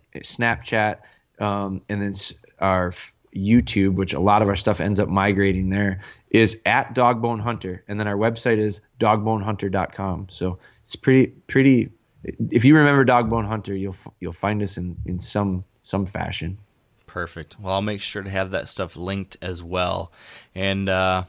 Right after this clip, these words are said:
Speaker 2: man, I just wanna say thank you, Jeremy. This has been a
Speaker 1: Great.
Speaker 2: lot of fun, great conversation. And, uh, Boone, I, I think Boone is gonna wanna send you a big
Speaker 1: He's gonna
Speaker 2: thank you,
Speaker 1: appreci-
Speaker 2: too. Yeah.
Speaker 1: He's gonna appreciate it, I believe, too. So excellent, man. Thank you for having me.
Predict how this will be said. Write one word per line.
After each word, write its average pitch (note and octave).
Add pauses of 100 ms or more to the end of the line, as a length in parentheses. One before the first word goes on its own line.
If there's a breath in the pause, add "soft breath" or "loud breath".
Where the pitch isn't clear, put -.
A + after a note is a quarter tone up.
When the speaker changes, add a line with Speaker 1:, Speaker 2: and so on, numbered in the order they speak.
(100)
Speaker 2:
man, G#2+ (300)
I G2
just G2
wanna G#2
say G2+
thank G#2+
you, G2+
Jeremy. F#2
This F#2+
has F#2+
been F#2
a -
Speaker 1:
Great. B2
Speaker 2:
lot G2+
of G2+
fun, F#2
great G#2
conversation. F#2
And, F#2
uh, F#2 (360 soft breath)
Boone, C3
I, G2+
I G2
think A2+
Boone G#2+ (120)
is G2+
gonna G2+
wanna G2
send G2
you F#2+
a F#2
big G#2
Speaker 1:
He's C#3+
gonna D3
Speaker 2:
thank C#3
you, F#2
Speaker 1:
appreci- -
Speaker 2:
too. F2
Yeah. F2 (160)
Speaker 1:
He's D3+
gonna D3+
appreciate C3+
it, A#2+
I A#2
believe, A2
too. G2+
So G2
excellent, A#2+
man. A#2
Thank E3
you E3
for C3+
having C3+
me. C3+